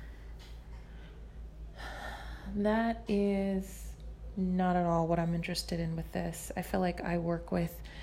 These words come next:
numbers and I'm always worried, thinking about traffic and getting people in and converting sales. And this is what I do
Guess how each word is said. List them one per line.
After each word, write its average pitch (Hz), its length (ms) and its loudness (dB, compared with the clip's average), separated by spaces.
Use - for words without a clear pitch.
numbers 180 680 8
and - 180 6
I'm 170 120 8
always 175 340 6
worried, 175 400 6
thinking 185 360 8
about 165 560 8
traffic 190 840 10
and 175 680 8
getting 185 280 8
people 180 380 6
in 175 500 8
and 175 200 2
converting 180 540 6
sales. 170 760 6
And 214 80 4
this 208 140 4
is 196 120 6
what 185 100 10
I 175 120 8
do 170 640 6